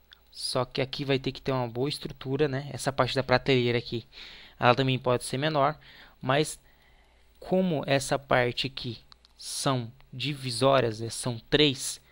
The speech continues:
pode ser parafusado aqui, aqui na parede, pode ter uma boa estrutura. Deixa eu só abaixar nossa base aqui. E está aí o nosso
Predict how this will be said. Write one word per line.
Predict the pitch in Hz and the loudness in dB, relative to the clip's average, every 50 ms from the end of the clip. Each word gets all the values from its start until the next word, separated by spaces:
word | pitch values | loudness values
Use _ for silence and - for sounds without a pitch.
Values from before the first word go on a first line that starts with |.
| _ _ _ _ _ | _ _ _ _ _
pode | - 127 127 127 - | 2 2 2 2 0
ser | - - 139 135 | 0 0 0 2
parafusado | 135 - 127 123 135 131 131 - - 165 143 123 117 120 117 120 123 120 131 | 4 4 4 4 4 2 0 -2 -4 -4 -2 0 2 4 4 4 2 2 0
aqui, | 139 131 - - 143 151 170 - _ _ _ _ _ _ _ _ _ _ _ _ _ _ _ _ _ _ _ _ _ _ _ | -4 -4 -4 -4 -4 -4 -4 -6 _ _ _ _ _ _ _ _ _ _ _ _ _ _ _ _ _ _ _ _ _ _ _
aqui | - - 131 - - | -10 -10 -8 -6 -4
na | 143 143 135 | -4 -2 0
parede, | 139 139 139 127 123 120 123 135 135 143 156 - | 2 2 4 4 2 0 -2 -4 -4 -6 -10 -10
pode | - - 131 131 135 131 131 | -4 0 2 2 2 0 -2
ter | - - 135 | -6 -6 -4
uma | 127 127 123 120 117 | -4 -4 -4 -4 -6
boa | 117 117 120 120 135 - - | -6 -4 -4 -2 -2 -4 -4
estrutura. | - - - - - - 160 160 156 - - - 117 113 - 98 95 - _ _ _ _ _ _ _ _ _ _ _ - - _ _ _ _ _ | -6 -8 -8 -8 -8 -8 -8 -8 -10 -10 -10 -8 -8 -6 -6 -8 -10 -12 _ _ _ _ _ _ _ _ _ _ _ -20 -20 _ _ _ _ _
Deixa | - - - - | -16 -14 -10 -8
eu | 123 | -6
só | - - - 127 113 | -6 -6 -4 -6 -6
abaixar | 110 117 113 - - - 123 120 | -6 -4 -6 -4 -4 -4 -4 -4
nossa | 113 117 110 - - 131 | -4 -6 -8 -6 -4 -4
base | 120 113 113 120 123 120 117 123 | -2 0 0 0 0 0 -2 -6
aqui. | 120 - - 143 160 170 - _ _ _ _ _ _ _ _ _ _ _ _ _ _ _ _ _ _ _ _ _ _ _ _ _ _ _ _ _ _ _ _ _ _ _ _ _ _ _ _ _ - | -8 -8 -8 -8 -10 -10 -12 _ _ _ _ _ _ _ _ _ _ _ _ _ _ _ _ _ _ _ _ _ _ _ _ _ _ _ _ _ _ _ _ _ _ _ _ _ _ _ _ _ -12
E | 165 | -12
está | 143 - - - - - - - 165 | -10 -10 -10 -10 -10 -2 2 2 4
aí | 156 135 123 127 135 - | 4 4 2 -2 -4 -8
o | 180 131 127 | -10 -8 -6
nosso | 123 123 127 - - - - 147 147 | -6 -4 -4 -4 -4 -6 -6 -8 -10